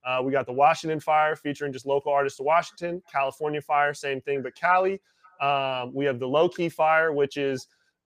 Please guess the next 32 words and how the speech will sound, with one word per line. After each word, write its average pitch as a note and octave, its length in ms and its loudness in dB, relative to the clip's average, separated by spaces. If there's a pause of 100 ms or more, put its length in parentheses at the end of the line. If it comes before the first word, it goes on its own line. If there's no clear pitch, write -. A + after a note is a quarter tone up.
a A#3 40 -8
little A3+ 180 8
bit G3 260 2
independent, G3+ 680 0
little F#3+ 220 2
bit F3+ 140 0
of E3+ 80 0
mainstream, E3+ 600 0
just, D3+ 260 -6
just E3+ 220 -6
fire D#3+ 240 4
music D#3 300 -2
out D3 160 4
there D3+ 160 0
that C#3+ 160 -2
you C#3 60 -6
may, C#3+ 280 -2
may C#3+ 140 -2
or C#3+ 140 0
may C#3+ 120 -2
not C3+ 180 -4
be C3 60 -6
listening C3+ 360 -4
to. C#3 160 -6
It B2 60 -6
doesn't C#3 200 -4
necessarily B2+ 300 -8
matter B2+ 280 -4
where B2 120 -6
people B2 280 -10
are A#2+ 60 -10
from. F3+ 380 -2